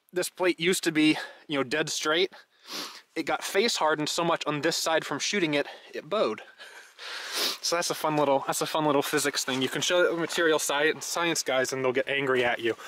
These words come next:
'cause you can call it shot peening. And then they'll get very frustrated and then they'll go like, "Yeah, no, that's actually, that's actually kinda right."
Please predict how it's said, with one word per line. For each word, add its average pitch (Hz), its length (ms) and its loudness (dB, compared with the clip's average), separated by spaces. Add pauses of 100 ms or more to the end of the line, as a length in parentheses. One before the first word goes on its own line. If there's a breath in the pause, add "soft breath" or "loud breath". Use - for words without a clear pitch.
(160 loud breath)
'cause 147 140 -2
you 156 80 0
can 156 140 0
call 147 200 2
it 135 80 2
shot - 340 0
peening. 117 340 -6 (280 loud breath)
And 147 120 -6
then 156 100 -2
they'll 151 100 4
get 135 160 2
very 147 220 2
frustrated 147 560 0
and 131 60 -2
then 135 100 0
they'll 131 100 2
go 127 120 2
like, 120 160 0 (260)
"Yeah, 131 280 -2
no, 139 120 -2
that's 135 200 0
actually, 127 460 0
that's 120 240 -4
actually 131 360 -2
kinda 127 340 -2
right." 131 260 2